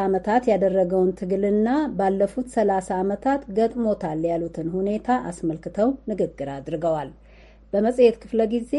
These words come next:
ከአስመራ ዝርዝር ዘገባ ይኖረናል። የአፍሪካ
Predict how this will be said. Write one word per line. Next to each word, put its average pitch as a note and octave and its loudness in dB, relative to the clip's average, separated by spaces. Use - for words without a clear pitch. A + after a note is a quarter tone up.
ከአስመራ F#3+ -4
ዝርዝር G3+ 2
ዘገባ D#3 -6
ይኖረናል። D3+ -6
የአፍሪካ C#4 4